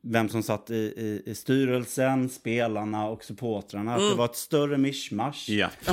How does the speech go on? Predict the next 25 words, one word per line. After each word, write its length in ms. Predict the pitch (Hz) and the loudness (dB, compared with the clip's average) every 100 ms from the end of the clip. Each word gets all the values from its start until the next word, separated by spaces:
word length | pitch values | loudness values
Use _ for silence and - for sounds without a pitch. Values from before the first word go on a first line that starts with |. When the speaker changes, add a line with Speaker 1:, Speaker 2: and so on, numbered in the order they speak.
| 165 | 6
Speaker 1:
tidigare, 400 | 131 120 107 101 | 4 0 0 2
liksom. 420 | 202 277 285 95 92 | 4 4 2 0 0
Speaker 2:
<laughs> 40 | |
Mm. 280 | 226 214 214 - 98 | 2 2 0 -6 0
Speaker 1:
Och 80 | 123 | 4
det, 60 | |
det 40 | 127 | 6
är 40 | |
ju 60 | 104 | 6
Speaker 3:
Precis. 280 | 135 147 165 | 6 6 6
Speaker 1:
ganska 280 | 170 151 131 | 4 4 4
likt 460 | 131 170 175 - | 6 4 2 -4
det. 340 | 117 98 98 117 | -2 0 0 0
Alltså 200 | - 117 | 0 0
det, 300 | 131 139 120 | 0 0 -2
det 140 | 127 | 0
är 60 | 147 | 2
ju 80 | 156 | 2
den 280 | 139 131 - | 2 2 2
omoderna 540 | 131 120 104 101 98 101 | 0 2 0 0 0 0
fotbollen. 540 | 110 - 90 78 95 | -2 -2 -4 -2 2
Speaker 2:
Ja. 220 | 190 214 220 202 | 6 6 4 0
Speaker 1:
Eh. 80 | 247 - - - - - - | -2 -2 -4 -4 -6 -6 0
Speaker 3:
Som 180 | 113 | 4
vi 120 | 104 | 4